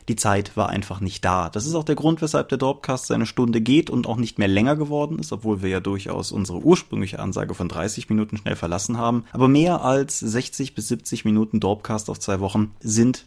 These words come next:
zeitlich für mich einfach nicht schaffbar. Insofern, wenn es länger wird, dann müssen wir es einfach splitten.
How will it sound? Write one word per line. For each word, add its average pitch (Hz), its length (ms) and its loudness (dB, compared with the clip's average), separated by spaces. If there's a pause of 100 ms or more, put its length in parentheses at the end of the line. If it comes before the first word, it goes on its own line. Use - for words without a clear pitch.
zeitlich 101 420 0
für - 80 -6
mich 92 160 -2
einfach 85 200 -6
nicht 90 120 -6
schaffbar. 90 420 -4
Insofern, 95 540 0
wenn 104 140 6
es 107 100 0
länger 98 300 2
wird, - 360 -2
dann 95 300 0 (100)
müssen 90 460 -2
wir 87 80 -4
es - 120 -8
einfach 85 320 -10
splitten. - 600 -8